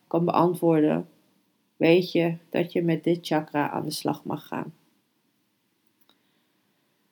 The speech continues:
Wat ook nog klachten kunnen zijn, waardoor dit chakra niet goed werkt, is een burn-out. Want dat vuurtje, dat is helemaal op. Je hebt zo lang, ben je over je grenzen heen gegaan en, en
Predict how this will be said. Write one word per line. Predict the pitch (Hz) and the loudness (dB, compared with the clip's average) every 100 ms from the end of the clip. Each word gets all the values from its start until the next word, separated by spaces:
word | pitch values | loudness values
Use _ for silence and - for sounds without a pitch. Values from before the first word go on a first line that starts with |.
| _ | _
Wat | - 180 - | 2 2 4
ook | 175 202 226 | 6 6 4
nog | 220 190 - - | -2 -2 -4 -2
klachten | 190 208 226 - 214 | 6 6 6 0 -4
kunnen | - 180 180 | 2 2 2
zijn, | 175 160 151 175 208 | 2 4 6 4 0
waardoor | 156 156 175 160 | 0 4 4 4
dit | 151 175 - | 4 2 4
chakra | 170 170 175 | 0 0 -2
niet | 160 165 | 0 -2
goed | - 180 | -2 -2
werkt, | 165 143 143 160 170 - _ _ _ _ _ | 2 4 4 2 -4 -16 _ _ _ _ _
is | - | -10
een | 170 | 0
burn-out. | 180 202 208 220 147 - - | 4 4 4 4 2 -2 -12
Want | 165 | -8
dat | 170 - | -8 -2
vuurtje, | 226 233 226 - | 2 2 2 -2
dat | 147 - | -2 -6
is | - | 0
helemaal | 180 190 - | 0 2 0
op. | - 196 - _ | 2 0 0 _
Je | - | -2
hebt | 165 165 | -2 0
zo | - 214 226 220 220 214 | 2 6 6 8 6 8
lang, | 202 202 196 - - | 8 8 4 -2 -2
ben | 170 | 2
je | 196 - | 4 4
over | 202 220 208 | 4 4 0
je | |
grenzen | 202 180 175 - | -2 -2 -2 -2
heen | 170 | -4
gegaan | 170 180 | -4 -4
en, | 196 202 202 | -2 0 0
en | - - 175 | -2 -6 -6